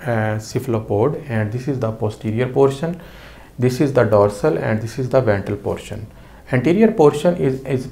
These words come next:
has a projection known as oral hood, which has some tentacles which are used for feeding purpose. And on the posterior side, there is a tail which is known as post-anal tail.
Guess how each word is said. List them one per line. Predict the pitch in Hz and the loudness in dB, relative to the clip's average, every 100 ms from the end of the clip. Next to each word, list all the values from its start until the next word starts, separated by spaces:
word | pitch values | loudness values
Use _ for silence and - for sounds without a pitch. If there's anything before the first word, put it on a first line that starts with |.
| - | -14
has | - - 120 120 | -8 0 2 2
a | |
projection | 131 127 110 131 131 - 165 | 2 2 4 2 0 -2 0
known | 110 104 | 0 0
as | 107 110 | 0 -2
oral | - 113 104 | 0 2 2
hood, | 95 95 87 - - - - | 2 -2 -2 -10 -18 -16 -2
which | 131 131 | -2 0
has | - 123 120 120 123 | 2 4 4 2 -4
some | - 113 113 | 0 -2 0
tentacles | 110 107 131 - 151 151 | -2 -2 -4 -2 -2 -2
which | 117 110 110 | -6 -6 -2
are | 107 - - - | -2 -2 -8 -2
used | 120 131 131 | 2 2 0
for | - 104 | -2 -2
feeding | - 110 101 98 | -2 -4 -2 -4
purpose. | 101 - 92 - - - - - - | -8 -8 -10 -12 -18 -20 -20 -20 -6
And | 117 117 113 | 2 2 2
on | 123 | 2
the | 120 | 2
posterior | 120 123 147 175 190 | 2 -2 0 2 2
side, | 185 123 120 120 | 2 2 2 0
there | 120 | -2
is | 117 | 0
a | 117 | -2
tail | - 117 139 | -2 0 0
which | 123 117 | -2 -4
is | 110 | -2
known | 107 101 | 0 0
as | 104 110 | -2 -2
post-anal | - 113 110 - 98 107 135 | -2 0 0 -2 -6 -4 -4
tail. | 123 98 | -4 -6